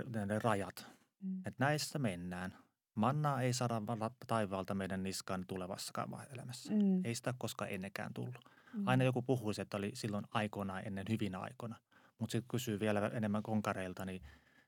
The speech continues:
Speaker 1: millainen hyvät ajat sit oikeesti olikaan?
Speaker 2: Niin. Ajat oli varmaan erilaiset ja,
Speaker 1: Mm.
Speaker 2: ja meidän osaaminenkin oli erilaista ja
Speaker 1: Kyllä.
Speaker 2: yhteiskunta oli erilainen. Eli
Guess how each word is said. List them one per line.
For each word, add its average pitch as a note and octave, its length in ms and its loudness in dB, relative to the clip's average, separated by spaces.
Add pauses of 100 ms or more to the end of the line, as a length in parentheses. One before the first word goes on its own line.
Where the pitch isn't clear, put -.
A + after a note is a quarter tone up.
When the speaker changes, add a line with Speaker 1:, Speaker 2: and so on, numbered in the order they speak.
(680)
Speaker 1:
millainen A#2 360 2
hyvät G2 240 -4
ajat F2+ 140 -6
sit - 160 -8
oikeesti G2 300 -8
olikaan? F#2 380 -8 (260)
Speaker 2:
Niin. F3+ 440 4 (120)
Ajat F#3 300 8
oli G3 140 12
varmaan G3 360 12
erilaiset E3+ 640 10
ja, D3+ 180 8
Speaker 1:
Mm. G3 80 0
Speaker 2:
ja E3 120 4
meidän D#3 420 6
osaaminenkin F#3+ 640 10
oli E3 140 10
erilaista D#3 640 6
ja - 220 0
Speaker 1:
Kyllä. A#2 280 -6
Speaker 2:
yhteiskunta G3 560 8
oli D3 140 4
erilainen. G3 560 0
Eli C#2 240 -4